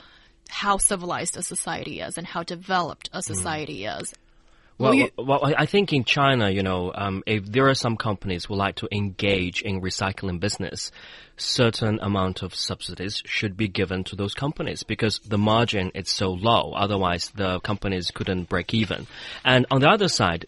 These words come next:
Speaker 2: training or some sort of social campaign is definitely needed here. When we talk about excessive packaging, right? Those sellers, I mean, just let them know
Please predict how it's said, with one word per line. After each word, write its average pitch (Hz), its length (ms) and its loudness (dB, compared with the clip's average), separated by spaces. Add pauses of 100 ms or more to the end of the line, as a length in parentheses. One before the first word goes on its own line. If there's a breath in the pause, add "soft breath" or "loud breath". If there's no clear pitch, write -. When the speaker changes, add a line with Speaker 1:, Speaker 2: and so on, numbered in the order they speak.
Speaker 2:
training 120 800 4
or 104 240 2
some 110 300 0
sort 104 200 0
of 95 80 -2
social 101 360 -2
campaign 98 760 0
is 101 140 -4
definitely 98 480 -4
needed 135 300 2
here. - 220 -4 (280 loud breath)
When 113 140 4
we 110 80 2
talk 120 160 -2
about 101 360 2
excessive - 580 -4
packaging, - 680 -4
right? - 320 -4 (340 loud breath)
Those 117 320 4
sellers, 127 440 4
I 135 60 0
mean, 165 180 2
just - 240 -4
let 139 180 2
them 135 240 4
know 104 420 6